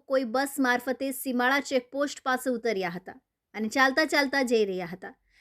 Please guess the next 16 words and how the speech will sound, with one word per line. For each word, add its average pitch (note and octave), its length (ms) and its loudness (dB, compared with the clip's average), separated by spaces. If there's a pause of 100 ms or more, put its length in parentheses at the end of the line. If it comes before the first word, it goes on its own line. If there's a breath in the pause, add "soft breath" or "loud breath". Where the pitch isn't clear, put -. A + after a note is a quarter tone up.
(180)
ત્યારે C#4+ 220 6
બંને D4+ 340 4
પકડી D4 400 -2
લેવામાં C4 480 2
આવ્યા A#3+ 320 0
હતા. B3+ 280 0 (240)
જો B3 140 -4
કે C4+ 120 -2
આરોપીઓ D#4 580 4
આ C#4+ 140 6
ચરસનો C4 460 -2
જથ્થો A#3+ 440 -2
સુરતમાં, C#4 720 0 (340)
શહેરમાં C#4 580 2
કે C4+ 80 -6
પછી C4 380 -2